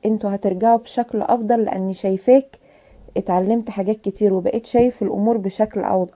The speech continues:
اوضح. يعني حاسبت نفسك كتير برغم زعلك من الطرف التاني.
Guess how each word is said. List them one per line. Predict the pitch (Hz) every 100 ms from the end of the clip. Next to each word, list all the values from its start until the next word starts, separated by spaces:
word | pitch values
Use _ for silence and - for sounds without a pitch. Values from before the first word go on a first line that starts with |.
| 190
اوضح. | 208 175 156 - _ _ _ _ _ -
يعني | 175 175
حاسبت | 170 185 233 233
نفسك | 208 208 220 - 202
كتير | - 190 214 202
برغم | 175 170 214 220 208
زعلك | 175 202 180 170 160 _ - _ _ -
من | 175
الطرف | 175 - 214 214 214
التاني. | 208 226 240